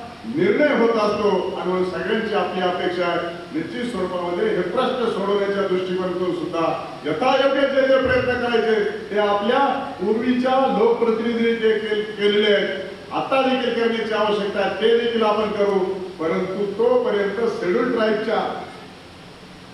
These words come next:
ज्या काही सवलती आहेत त्या सवलती मिळाल्या पाहिजेत. या संदर्भामध्ये देखील मी मंत्री असताना निर्णय झाला, दरम्यानच्या कालखंडामध्ये तो काही थोड्या फार प्रमाणात खंडित झाला,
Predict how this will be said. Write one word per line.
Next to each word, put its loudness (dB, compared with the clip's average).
ज्या 0
काही 2
सवलती 4
आहेत 2
त्या 2
सवलती 0
मिळाल्या 0
पाहिजेत. 2
या 2
संदर्भामध्ये 0
देखील 2
मी 2
मंत्री 0
असताना 0
निर्णय 0
झाला, 2
दरम्यानच्या 2
कालखंडामध्ये 2
तो -2
काही -2
थोड्या -2
फार -2
प्रमाणात -4
खंडित -2
झाला, 0